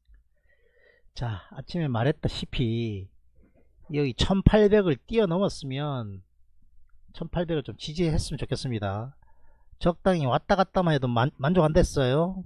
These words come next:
그렇게 흘러가고 있습니다. 크게 패대기 안 칠 가능성 높아요. 여기 동그라미 딱 치는데 여기면 지-, 지지하면 돼요. 그죠? 반등하죠?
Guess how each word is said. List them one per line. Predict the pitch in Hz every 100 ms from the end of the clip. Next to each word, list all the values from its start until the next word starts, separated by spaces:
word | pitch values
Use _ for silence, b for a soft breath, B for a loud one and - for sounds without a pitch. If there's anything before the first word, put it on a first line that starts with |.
| -
그렇게 | - -
흘러가고 | 160 226 202 208
있습니다. | 180 - 180 196 147 120 131 110 - - _ _ -
크게 | - 202 208
패대기 | - 226 190
안 | 143 113
칠 | - 190
가능성 | 175 160 147
높아요. | 185 - 135 151
여기 | 147
동그라미 | 151 175 175
딱 | 143
치는데 | - 170 190 143
여기면 | 170 196 -
지-, | 165 - -
지지하면 | 151 170 180 -
돼요. | 170 196 127 92 - _ _ _ - - _ _ _ _ _ - - - -
그죠? | 139 170 170 - -
반등하죠? | 120 135 139 175 131 143